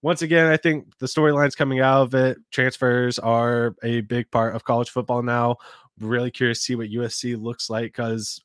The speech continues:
everybody had he-, them as a college football playoff team coming into the season.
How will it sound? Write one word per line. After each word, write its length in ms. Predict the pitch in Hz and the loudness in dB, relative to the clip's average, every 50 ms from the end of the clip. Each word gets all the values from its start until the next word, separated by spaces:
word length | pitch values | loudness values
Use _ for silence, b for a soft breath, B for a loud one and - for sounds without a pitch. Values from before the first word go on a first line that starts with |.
| - | -8
everybody 440 | 113 110 120 131 113 - 123 123 117 | -8 -6 -4 -4 -4 -2 -2 -2 -2
had 260 | 117 123 120 127 107 _ _ | -2 -2 -4 -4 -6 _ _
he-, 160 | - 131 127 - _ _ _ _ _ _ _ | -12 -12 -12 -12 _ _ _ _ _ _ _
them 260 | 113 127 123 113 120 | -2 -2 -2 0 0
as 460 | 107 113 113 113 110 110 107 - - - | 0 2 2 2 2 0 -2 -4 -6 -4
a 340 | 113 113 110 110 110 110 101 B B B | -2 0 0 0 -2 -4 -6 B B B
college 220 | B 135 131 127 - | B 2 2 2 2
football 280 | - 120 113 117 110 | -2 -2 -2 -2 -4
playoff 300 | - 127 123 123 120 - | -2 0 0 0 0 -2
team 240 | - - 135 120 113 | -4 -4 -4 -4 -2
coming 260 | - 127 117 117 110 | -4 -4 -4 -2 -2
into 220 | 117 120 - - 123 | -4 -4 -4 -4 -6
the 80 | 113 | -6
season. 500 | - - 127 123 117 123 120 117 117 113 | -6 -6 -6 -6 -6 -4 -4 -6 -6 -8